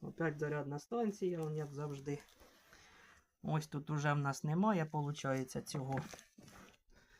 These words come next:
Уже в нас немає тут жабки ніякої, напряму йде. Щас я подам живлення на антенну п'ять вольт.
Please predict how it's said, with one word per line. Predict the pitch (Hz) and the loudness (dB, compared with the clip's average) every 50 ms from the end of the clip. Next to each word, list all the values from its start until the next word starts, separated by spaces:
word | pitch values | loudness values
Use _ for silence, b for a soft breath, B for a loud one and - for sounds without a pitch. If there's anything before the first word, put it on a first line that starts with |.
| b b b b b b b - _ _ _ _ _ _ _ - - _ _ - | b b b b b b b -20 _ _ _ _ _ _ _ -20 -20 _ _ 4
Уже | 147 139 139 156 180 180 | 4 6 8 8 10 10
в | |
нас | 165 156 151 147 - | 10 10 8 8 8
немає | 156 156 160 160 147 139 139 135 | 6 6 8 10 10 10 10 8
тут | - 147 143 | 6 4 4
жабки | 143 170 214 208 196 - - 160 | 8 10 10 10 8 8 4 6
ніякої, | 156 151 151 143 135 127 - 135 139 | 8 8 8 6 6 4 4 4 6
напряму | 147 151 151 151 160 165 160 156 147 135 131 | 6 6 4 4 4 4 6 6 6 4 4
йде. | 123 123 127 127 - - | 4 4 2 2 2 0
Щас | - - - 156 151 151 - 147 | -4 -2 0 0 0 0 0 2
я | 147 143 135 - - _ | 2 2 2 0 -4 _
подам | - 165 156 151 175 175 160 151 151 - - | 0 2 4 6 8 8 8 6 4 2 0
живлення | 151 135 151 180 180 160 156 156 156 156 156 | 0 4 4 6 6 6 8 8 8 8 8
на | 151 151 156 165 | 8 8 8 6
антенну | 170 175 - - 220 208 180 165 156 | 4 4 4 4 6 6 8 6 6
п'ять | 156 - 147 143 - - | 4 4 2 2 2 0
вольт. | 135 135 139 131 131 - - | 2 2 2 2 2 -2 -8